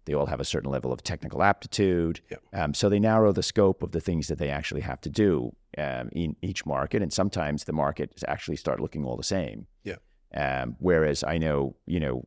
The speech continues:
Speaker 1: we, we support you in, in China, and, you know, WeChat is where most people communicate. They
Speaker 2: Yeah.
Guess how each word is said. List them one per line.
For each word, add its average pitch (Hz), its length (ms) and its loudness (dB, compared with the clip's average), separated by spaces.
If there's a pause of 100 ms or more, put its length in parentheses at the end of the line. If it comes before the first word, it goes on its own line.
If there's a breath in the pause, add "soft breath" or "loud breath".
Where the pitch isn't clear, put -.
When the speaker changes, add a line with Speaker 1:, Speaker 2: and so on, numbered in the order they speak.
Speaker 1:
we, 76 420 -2
we 78 160 -2
support 76 400 -2
you 71 160 -2
in, 64 300 -4
in 67 200 -4
China, 85 480 0
and, 67 320 -4 (480 soft breath)
you - 80 -6
know, 67 100 -2
WeChat 76 500 0
is - 340 -6 (300)
where 78 240 2
most 76 220 0
people - 220 -4
communicate. 82 680 0
They - 120 -10 (100)
Speaker 2:
Yeah. 92 100 -6